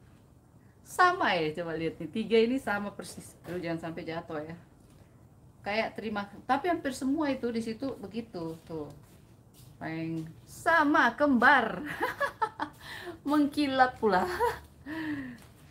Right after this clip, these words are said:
Asik. Ini belum dijual. Sudah pakai booster berapa bulan, Bun? Daun jadi tumbuh besar. Sebulan, sebulan lebih ya ini. Sebulan lebih.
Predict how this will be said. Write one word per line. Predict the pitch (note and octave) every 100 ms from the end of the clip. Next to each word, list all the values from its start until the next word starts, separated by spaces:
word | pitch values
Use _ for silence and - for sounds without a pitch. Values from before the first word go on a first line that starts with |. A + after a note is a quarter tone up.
| - -
Asik. | E3 G#3 A3 - G3+ G#3 A3+ A#3 A3 - - -
Ini | E3 G3
belum | F#3 F3+ F3+
dijual. | F3 F3+ G#3+ F#3+ F3+ F3 F3 F3 A#3+ A3+ - - - - - - - -
Sudah | E3+ F3+
pakai | F#3+ F#3+
booster | F3 F3+ A3 G#3+
berapa | F#3 F3+ F#3 F3+ F3+
bulan, | E3+ G#3 G#3+ G#3 F#3+
Bun? | F#3 F3
Daun | E3 E3+
jadi | E3+ E3+ E3
tumbuh | F3 E3
besar. | D3+ D#3+ D#3 D3 - - - - -
Sebulan, | - B3 D#4 D#4 G3 F3+ F3+
sebulan | F#3+ G3 A3 A3+ A#3
lebih | B3
ya | F#3 E3+
ini. | E3 F#3+ -
Sebulan | - F3+ F#3+ F#3
lebih. | F3 F3+